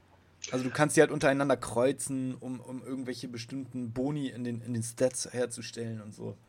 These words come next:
Und das ist ja bei Bravely Default oder was weiß ich, wie sie alle heißen, sind ja alle in so einem Pokémon,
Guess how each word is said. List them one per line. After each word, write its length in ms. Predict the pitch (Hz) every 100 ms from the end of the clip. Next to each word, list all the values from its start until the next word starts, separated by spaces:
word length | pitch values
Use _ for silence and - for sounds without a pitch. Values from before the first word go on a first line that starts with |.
| _ _ _ _ _
Und 60 | 117
das 100 | 117
ist 60 |
ja 60 | 123
bei 120 | 123
Bravely 420 | 117 131 139 143 127
Default 580 | 117 - 127 131 127
oder 240 | - 113 110
was 160 | 117
weiß 160 | 117 117
ich, 160 | 117 120
wie 60 |
sie 200 | 107 110
alle 220 | 107 107
heißen, 500 | 113 110 110 113 107 104 _ _ - - _ _ _ _ _ -
sind 240 | - 117
ja 160 | 120 110
alle 220 | 123 131
in 100 | 113
so 80 | 117
einem 100 | 117
Pokémon, 600 | 143 143 123 117 113